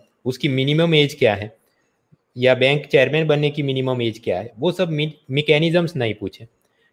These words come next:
क्योंकि ये कोई कॉन्स्टिट्यूशनल या स्टैट्यूटरी बॉडी नहीं कि हमको बहुत डिटेल में जाना पड़े। बेसिक मोटिव उसका वर्ड एसोसिएशन होना चाहिए, जो हमने पढ़ लिया, थोड़ा पढ़ो, आगे बढ़ो। So we are done up to page one zero eight।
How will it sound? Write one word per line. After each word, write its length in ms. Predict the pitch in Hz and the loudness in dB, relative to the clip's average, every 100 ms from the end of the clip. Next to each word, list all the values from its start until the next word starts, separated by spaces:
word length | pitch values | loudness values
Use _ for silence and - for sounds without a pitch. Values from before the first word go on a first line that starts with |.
| _ | _
क्योंकि 180 | 180 185 | -4 0
ये 140 | 196 | 2
कोई 140 | 220 220 | 4 2
कॉन्स्टिट्यूशनल 760 | 214 147 - 196 202 190 196 | 2 0 0 -2 0 0 4
या 100 | 196 | 4
स्टैट्यूटरी 560 | 190 175 139 180 180 180 | 4 2 2 4 4 4
बॉडी 240 | 165 165 | 6 4
नहीं 160 | 165 165 | 4 2
कि 80 | 165 | 0
हमको 240 | 156 147 | 0 2
बहुत 180 | 151 147 | 2 2
डिटेल 320 | 139 127 131 | 0 -2 0
में 120 | 131 | 0
जाना 260 | 123 107 98 | 0 0 -2
पड़े। 220 | 95 98 | -4 -4
बेसिक 480 | 113 139 151 180 - - | 0 0 2 -2 -4 -2
मोटिव 320 | 143 151 170 | -2 0 0
उसका 260 | 135 - 139 | 0 0 2
वर्ड 220 | 147 156 | 4 4
एसोसिएशन 600 | 135 127 127 127 117 127 | 2 2 0 0 -2 -2
होना 220 | 139 151 | -2 -2
चाहिए, 220 | 135 120 | 0 -2
जो 120 | 117 113 | 0 -2
हमने 180 | 110 | -2
पढ़ 200 | 113 127 | -2 -2
लिया, 180 | 123 107 | 0 -2
थोड़ा 280 | 113 123 120 | 0 2 2
पढ़ो, 360 | 110 101 139 - _ - | 2 -2 -2 -8 _ -10
आगे 180 | 92 | -8
बढ़ो। 180 | 82 98 - _ _ _ _ _ _ _ _ _ _ _ _ _ _ _ _ _ | -8 -12 -20 _ _ _ _ _ _ _ _ _ _ _ _ _ _ _ _ _
So 120 | 151 139 | 2 6
we 140 | 147 | 6
are 80 | 135 | 6
done 240 | 156 147 | 6 4
up 140 | 139 151 | 2 -2
to 100 | 147 139 | -4 0
page 420 | 135 131 110 123 | 0 0 0 0
one 180 | 123 110 | 0 0
zero 260 | 113 156 - - _ _ _ - | 2 0 -2 -14 _ _ _ 2
eight। 260 | 131 104 | 2 2